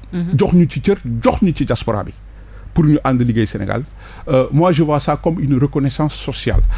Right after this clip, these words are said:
Speaker 2: Maintenant, su fekkee loolu moo may indil problème,
Speaker 1: Ay, ay
Speaker 2: kon samay
Speaker 1: gàllankoor.
Speaker 2: problème du mus a jeex. Parce que dama la wax ni man
Speaker 1: Kon léegi yow, Boubacar Seye,
Speaker 2: Déglu
Speaker 1: yow
Speaker 2: ma.
Speaker 1: léegi, yow léegi politicien nga.
Speaker 2: Non, comme vous l'appelez.
Speaker 1: Léegi
Speaker 2: Dé-
Speaker 1: politicien nga.
Speaker 2: Damaa war a
Speaker 1: Mais
Speaker 2: sax
Speaker 1: Boubacar
Speaker 2: politique.
Speaker 1: tamit, a-, assumé.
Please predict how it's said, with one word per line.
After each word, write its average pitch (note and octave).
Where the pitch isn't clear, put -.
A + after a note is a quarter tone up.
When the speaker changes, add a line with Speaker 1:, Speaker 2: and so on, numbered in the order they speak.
Speaker 2:
Maintenant, G#3+
su -
fekkee G3
loolu E3
moo D#3+
may D3+
indil D3
problème, -
Speaker 1:
Ay, F#3+
ay F#3+
Speaker 2:
kon E3
samay F3+
Speaker 1:
gàllankoor. F3
Speaker 2:
problème E3+
du D#3
mus D#3
a D3
jeex. G#2
Parce C#3+
que -
dama C#3+
la F3
wax D#3
ni A#2+
man C3+
Speaker 1:
Kon B3
léegi C4
yow, A#3+
Boubacar B3
Seye, A#3
Speaker 2:
Déglu A3
Speaker 1:
yow A3+
Speaker 2:
ma. G3
Speaker 1:
léegi, G3+
yow A3
léegi A3
politicien G#3+
nga. D3
Speaker 2:
Non, E3
comme G#3+
vous F#3+
l'appelez. F3+
Speaker 1:
Léegi A3+
Speaker 2:
Dé- F#3
Speaker 1:
politicien B3
nga. D3+
Speaker 2:
Damaa G3
war G3
a -
Speaker 1:
Mais -
Speaker 2:
sax F4+
Speaker 1:
Boubacar D4
Speaker 2:
politique. A#3
Speaker 1:
tamit, G3+
a-, -
assumé. F#4